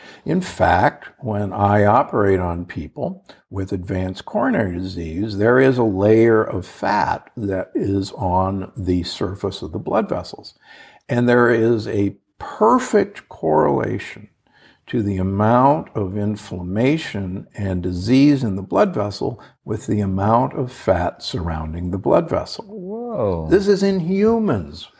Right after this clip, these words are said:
Speaker 1: published studies. So we don't, this is not conjecture, and I reference this in all my books.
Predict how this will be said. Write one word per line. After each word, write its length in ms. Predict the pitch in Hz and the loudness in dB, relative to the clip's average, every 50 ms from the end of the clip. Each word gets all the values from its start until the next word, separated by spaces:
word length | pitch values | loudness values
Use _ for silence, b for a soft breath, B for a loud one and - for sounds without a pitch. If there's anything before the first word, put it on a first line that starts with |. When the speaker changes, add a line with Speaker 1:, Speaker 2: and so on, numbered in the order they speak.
| b b | b b
Speaker 1:
published 640 | b - 180 - 190 92 92 - 95 190 190 190 - - | b 2 2 2 2 0 0 0 2 0 0 -2 -8 -12
studies. 640 | - - - - 101 - 202 165 - - - - | -8 0 4 4 4 6 4 2 -2 -2 -6 -12
So 160 | - - - 156 | -4 0 2 4
we 120 | 175 196 | 4 4
don't, 120 | 208 196 185 B B B B | 2 2 -6 B B B B
this 320 | - - - 214 233 - | -4 0 0 0 2 2
is 140 | 247 220 - | -2 0 2
not 280 | 135 107 104 - - - | 2 2 2 0 -4 -4
conjecture, 1080 | - 104 80 80 78 82 85 - - 82 73 - - - - - - 185 214 208 - _ _ _ _ - | -4 -4 -4 -4 -8 -10 -10 -4 -4 -4 -4 -4 -8 -8 -6 -4 -2 -2 -4 -6 -10 _ _ _ _ -4
and 160 | 147 143 175 | -2 0 2
I 120 | 180 180 | 4 2
reference 500 | 180 165 175 202 240 - 208 - - - | 4 4 4 2 2 2 -2 -4 -2 -4
this 220 | - 90 85 - - | -6 -6 -4 -4 -4
in 100 | 117 147 | -2 0
all 180 | 185 208 214 | 0 2 0
my 140 | 180 147 - | 0 -2 -6
books. 440 | - - - - _ _ - - - | -8 -12 -16 -18 _ _ -20 -20 -20